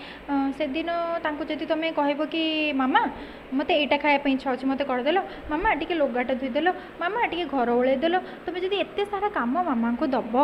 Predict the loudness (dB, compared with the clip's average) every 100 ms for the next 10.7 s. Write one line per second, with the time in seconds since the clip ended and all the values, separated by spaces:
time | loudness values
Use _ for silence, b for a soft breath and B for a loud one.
0 | 6 6 6 4 2 0 2 0 4 4
1 | 4 -4 -8 -6 2 6 8 8 4 2
2 | -2 -6 -12 -16 -16 -8 -4 -2 0 0
3 | 0 -2 0 2 2 -2 -6 -2 0 2
4 | 0 0 0 2 2 2 2 2 4 2
5 | 2 0 0 -6 -10 B B -2 -2 4
6 | 4 4 4 6 6 4 4 2 0 -4
7 | -4 -6 B B -4 -2 0 -2 0 -2
8 | -2 2 4 4 2 0 -2 -6 -6 -12
9 | -18 -18 -12 -10 -8 -6 -2 -2 -2 -2
10 | 0 0 0 2 4 4